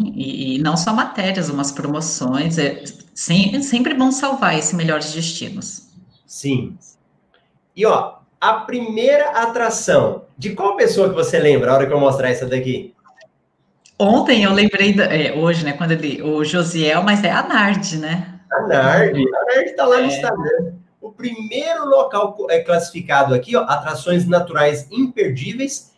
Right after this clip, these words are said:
Speaker 2: Cataratas do Iguaçu, Brasil e Argentina. Olha que imagem fantástica, Ana. Você já foi lá, Ana?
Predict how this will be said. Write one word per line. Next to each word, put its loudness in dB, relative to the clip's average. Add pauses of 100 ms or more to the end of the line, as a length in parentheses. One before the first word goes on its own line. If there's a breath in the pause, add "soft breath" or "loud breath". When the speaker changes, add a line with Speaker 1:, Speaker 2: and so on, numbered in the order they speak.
(240 soft breath)
Speaker 2:
Cataratas 0
do -2
Iguaçu, 2 (260)
Brasil -2
e 2
Argentina. -2 (300 soft breath)
Olha 2
que -4
imagem -2 (100)
fantástica, -6
Ana. 2
Você -2
já 2
foi 4
lá, 4
Ana? 2